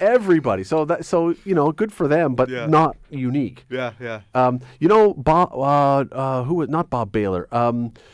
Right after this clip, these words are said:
Speaker 1: Rick Bosetti. Remember
Speaker 2: Yeah,
Speaker 1: Rick
Speaker 2: sure, Rick
Speaker 1: Bosetti
Speaker 2: Bosetti, of course.
Speaker 1: for the Blue Jays? We
Speaker 2: Yeah.
Speaker 1: had him on this radio station many years ago. I can't remember why.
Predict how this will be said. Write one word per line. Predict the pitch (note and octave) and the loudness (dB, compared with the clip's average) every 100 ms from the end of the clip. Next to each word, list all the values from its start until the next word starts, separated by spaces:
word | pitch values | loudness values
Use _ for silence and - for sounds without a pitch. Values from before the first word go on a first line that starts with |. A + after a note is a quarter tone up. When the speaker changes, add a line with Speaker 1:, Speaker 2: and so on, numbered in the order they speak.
| - - - - _ _ | -20 -20 -20 -20 _ _
Speaker 1:
Rick | B2+ A3 - | -2 -2 -2
Bosetti. | F3+ D#3+ - D3 A2+ E2 - | -4 -4 -4 -2 -2 -6 -8
Remember | A2+ G#3+ | -2 0
Speaker 2:
Yeah, | E3+ | 2
Speaker 1:
Rick | F3+ | 0
Speaker 2:
sure, | D4 | 2
Rick | F3+ E3 | 0 0
Speaker 1:
Bosetti | D3 C3+ | 0 0
Speaker 2:
Bosetti, | E3 | 0
of | G3 | -4
course. | D4+ C4 - | -8 -10 -8
Speaker 1:
for | - | -4
the | B2+ | -4
Blue | A#2 C3 C#3+ | -2 0 0
Jays? | C#3 C#3 E3 | 0 0 -2
We | D3+ | -2
Speaker 2:
Yeah. | F3 | 0
Speaker 1:
had | F#3 | 2
him | D#3+ | 4
on | D3 | 2
this | D3 C3 | 2 -2
radio | C3 B2+ B2 | -2 -2 -2
station | A2 A#2+ A#2 B2 A#2+ A2 - | -2 -6 -6 -8 -8 -10 -14
many | - G#2 A2 A#2+ | -8 -2 0 0
years | A2+ F#2 F#2+ F#2 F2 | -4 -6 -6 -6 -8
ago. | E2 E2+ F2 | -8 -6 -6
I | |
can't | G2 A2+ | -6 -8
remember | G#2 G2+ F#2+ | -6 -6 -4
why. | E2+ F2+ E2 D2+ | -2 -2 -4 -8